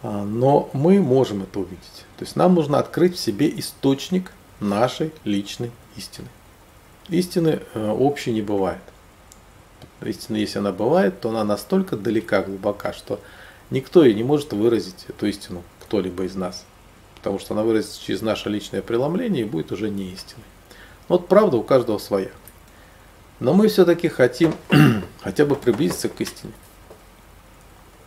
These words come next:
Для этого нам надо научиться её слышать в себе.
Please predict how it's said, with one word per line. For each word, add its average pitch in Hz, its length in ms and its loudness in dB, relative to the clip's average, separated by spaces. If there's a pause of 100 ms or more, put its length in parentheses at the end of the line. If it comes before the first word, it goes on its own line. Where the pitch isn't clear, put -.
(300)
Для 120 180 4
этого 185 220 4
нам 127 160 2
надо 117 400 0
научиться 104 560 -6
её 117 160 -4
слышать - 440 -8
в - 40 -14
себе. - 280 -12